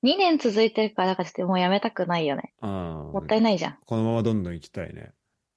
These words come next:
Speaker 1: うんうん。
Speaker 2: そっか。え、さっき言った語学とかはどうすか？
Speaker 1: え、
Speaker 2: 今何？
Speaker 1: 変わらない。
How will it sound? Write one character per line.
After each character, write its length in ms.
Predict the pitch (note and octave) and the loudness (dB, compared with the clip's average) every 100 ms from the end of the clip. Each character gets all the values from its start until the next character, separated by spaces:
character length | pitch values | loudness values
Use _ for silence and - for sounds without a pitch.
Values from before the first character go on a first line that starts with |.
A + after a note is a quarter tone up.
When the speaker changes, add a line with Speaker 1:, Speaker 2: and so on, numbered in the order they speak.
| _ _ - | _ _ 0
Speaker 1:
う 80 | |
ん 240 | G3+ F3+ E3 | 2 2 0
う 60 | |
ん。 180 | D#3 E3 _ _ _ _ _ _ _ _ _ _ _ _ _ _ _ _ _ _ _ _ _ | -4 -8 _ _ _ _ _ _ _ _ _ _ _ _ _ _ _ _ _ _ _ _ _
Speaker 2:
そ 60 | F#2+ | -14
っ 60 | - | -14
か。 260 | - D2 C#2 _ _ - | -16 -16 -18 _ _ -2
え、 280 | C#3 B2+ - | -2 -2 -6
さ 160 | - F#3 | -4 -2
っ 20 | |
き 40 | |
言 80 | F3 | -2
っ 20 | |
た 100 | B2+ | -2
語 200 | G2 A#2+ | -2 0
学 240 | C3 F#3+ - | 2 0 0
と 140 | G3+ | 0
か 160 | G3 A2+ | 2 2
は 200 | F#2+ F#2 | 0 -2
ど 240 | F#2+ F#2+ | -4 -4
う 40 | E2+ | -6
す 120 | - | -12
か？ 140 | - - _ _ _ _ _ _ _ _ _ _ _ _ _ _ _ | -18 -20 _ _ _ _ _ _ _ _ _ _ _ _ _ _ _
Speaker 1:
え、 180 | C4+ D#4 | 2 2
Speaker 2:
今 200 | - C4 | 4 4
何？ 120 | B3 | 6
Speaker 1:
変 80 | C#4+ | 6
わ 140 | D4 | 4
ら 0 | |
な 260 | C#4+ C#4 C#4+ | 2 2 2
い。 200 | C#4 C#4 | 2 0